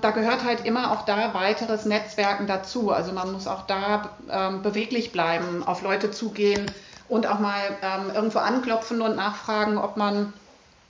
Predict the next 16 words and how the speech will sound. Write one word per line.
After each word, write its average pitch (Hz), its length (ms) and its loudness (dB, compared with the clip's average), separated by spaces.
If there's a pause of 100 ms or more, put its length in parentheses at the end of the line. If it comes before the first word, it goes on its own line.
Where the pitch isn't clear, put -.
(220)
ja, 196 280 -4
die 208 120 4
eigene 208 260 4
Forschung 202 400 0
vielleicht 196 340 0
irgendwie 208 380 -4
mal 185 240 0
vorstellen 233 580 0
kann 220 380 2
in 202 180 -2
einem 196 300 -4 (640)
Kolloquium 254 680 0
oder 196 640 0
Gespräche 220 460 0
suchen 185 340 -4
einfach. 175 440 -2